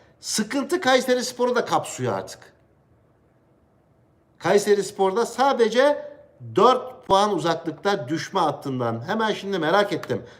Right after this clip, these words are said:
Kayserispor'un kalan karşılaşmalarını. Bir ona bakayım. Kayserispor kırk bir puanda kaçla bitirir acaba?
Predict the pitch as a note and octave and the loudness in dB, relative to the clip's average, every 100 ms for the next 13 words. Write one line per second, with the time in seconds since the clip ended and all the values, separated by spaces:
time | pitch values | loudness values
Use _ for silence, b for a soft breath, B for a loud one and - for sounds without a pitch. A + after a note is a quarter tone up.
0 | B D3+ E3 D3+ D3+ C3 D3 C#3+ C3 C3+ | B -2 0 0 -2 -4 -6 -6 -4 -4
1 | D3 C#3+ - C3+ A#2+ G#2+ - C3+ B2 C3+ | -2 -2 -4 -4 -4 -6 -4 -2 0 0
2 | A#3+ A#3+ B B C#3 F3+ F3 G3 F3 C3 | -2 -6 B B -2 2 4 4 2 0
3 | D#3 G3 - B _ - C#3+ D3 D#3 C#3 | -4 -4 -6 B _ -6 -4 -2 -2 -4
4 | - D3+ D3 C#3+ - D#3+ C#3+ C#3+ C3 C#3+ | -4 -4 -4 -12 -4 -4 -2 -2 -2 -2
5 | F3 - E3 - C#3 A#2+ C3+ A#2+ B2 A2 | -4 -2 -4 -2 -4 -4 -6 -4 -2 -2
6 | B2 F#3 G#3+ | -2 -2 -2